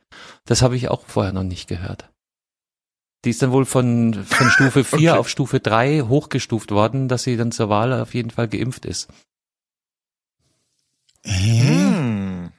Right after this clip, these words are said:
Speaker 3: Aha, ah,
Speaker 2: Hm.
Speaker 3: ah, ich glaube, die Zeiten, dass du nach Impfstatus warten,
Speaker 1: Hat mich auch
Speaker 3: sind seit
Speaker 1: verwirrt,
Speaker 3: Wochen
Speaker 1: hat
Speaker 3: vorbei,
Speaker 1: sie, hat
Speaker 3: oder?
Speaker 1: sie aber so, ähm, das ist übrigens eine andere Podcasterin,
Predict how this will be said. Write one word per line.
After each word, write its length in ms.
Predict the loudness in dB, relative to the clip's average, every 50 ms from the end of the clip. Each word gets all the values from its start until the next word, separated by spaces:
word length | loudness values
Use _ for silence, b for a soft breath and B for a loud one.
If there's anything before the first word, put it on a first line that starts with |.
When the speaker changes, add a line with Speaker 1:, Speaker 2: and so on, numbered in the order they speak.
| _
Speaker 3:
Aha, 540 | -4 -2 0 0 2 2 0 0 0 -2 -4
ah, 140 | -4 -4 -4
Speaker 2:
Hm. 360 | -2 -2 -2 -2 -2 -2 0 0
Speaker 3:
ah, 80 | 0 0
ich 120 | 0 -2
glaube, 280 | -2 0 0 0 2 0
die 120 | 0 0
Zeiten, 480 | 0 -2 -2 0 -2 -2 -2 -2 -2 -2
dass 180 | -2 -2 -4
du 320 | -2 -2 0 0 0 -2 -2 -2
nach 260 | -2 -2 -2 -2 -4
Impfstatus 840 | -2 -2 -2 0 -2 -4 -4 -4 -4 -4 -4 -4 -4 -4 -4 -4 -4
warten, 200 | -4 -4 -2 0
Speaker 1:
Hat 100 | 0 0
mich 260 | 2 2 0 0 2 2
auch 140 | 0 0
Speaker 3:
sind 100 | 0 0
seit 140 | -2 -2 0
Speaker 1:
verwirrt, 240 | 2 2 0 2 0
Speaker 3:
Wochen 100 | -2 -2
Speaker 1:
hat 40 | 0 0 0 0
Speaker 3:
vorbei, 80 | 2 0
Speaker 1:
sie, 160 | 0 -2 -2 -4 -4
hat 140 | -4 -2 -2
Speaker 3:
oder? 60 | 0 0
Speaker 1:
sie 80 | 2
aber 240 | 2 2 2 2 0
so, 580 | 0 -2 -2 -2 0 2 2 2 2 2 0 -4 -4 -2
ähm, 540 | -2 0 0 0 0 0 -2 -2 -4 -6 -6
das 80 | -8 -10
ist 100 | -8 -8
übrigens 340 | -8 -6 -6 -8 -6 -6 -4
eine 80 | -2
andere 200 | -2 -2 -2 -4
Podcasterin, 800 | -6 -6 -6 -8 -8 -8 -10 -10 -10 -10 -14 -12 -10 -10 -12 -10